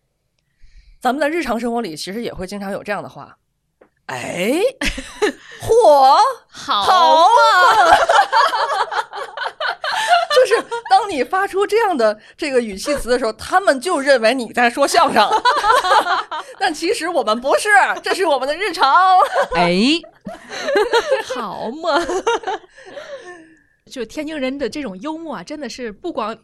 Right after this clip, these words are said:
Speaker 2: 体现在这个语言上啊，还有生活态度上。我认识一个所谓的大爷吧，就是其实还不是说特别的接地气儿一个大爷，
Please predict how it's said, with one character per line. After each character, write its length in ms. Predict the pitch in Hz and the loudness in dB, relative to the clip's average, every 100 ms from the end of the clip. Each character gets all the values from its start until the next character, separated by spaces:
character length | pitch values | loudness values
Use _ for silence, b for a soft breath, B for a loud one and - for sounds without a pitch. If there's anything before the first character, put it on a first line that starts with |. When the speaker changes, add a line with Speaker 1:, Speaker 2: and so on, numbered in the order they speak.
| - | -20
Speaker 2:
体 180 | - | -20
现 240 | 180 233 233 | -14 -12 -10
在 220 | 233 262 | -8 -8
这 160 | 233 240 | -8 -12
个 80 | |
语 160 | 190 196 | -12 -14
言 260 | 170 - 220 | -14 -14 -12
上 160 | 294 | -12
啊， 160 | 247 - | -12 -14
还 100 | 214 | -12
有 100 | 220 | -12
生 180 | - 302 | -12 -12
活 80 | 330 | -14
态 260 | - 440 | -12 -12
度 140 | 233 185 | -12 -14
上。 180 | 202 - B B B B | -16 -18 B B B B
我 140 | 190 | -8
认 160 | 254 294 | -6 -6
识 140 | 240 | -8
一 140 | 196 | -14
个 280 | 208 208 180 | -14 -12 -12
所 180 | 180 - | -14 -16
谓 120 | 165 | -16
的 100 | 185 | -16
大 300 | 175 277 254 | -14 -10 -10
爷 160 | 208 - | -10 -12
吧， 120 | 156 | -16
就 140 | - 208 | -18 -18
是 220 | 196 185 | -18 -20
其 200 | - 226 | -18 -14
实 100 | 233 | -14
还 240 | 247 196 | -10 -10
不 360 | 214 _ _ 214 | -10 _ _ -14
是 60 | 269 | -12
说 140 | 240 | -12
特 240 | - - | -12 -14
别 180 | 320 180 | -10 -10
的 120 | 175 | -10
接 200 | 175 247 | -12 -12
地 120 | 233 240 | -12 -14
气 160 | - | -12
儿 60 | 220 | -10
一 40 | |
个 60 | 180 | -12
大 200 | 196 175 | -12 -14
爷， 120 | - | -16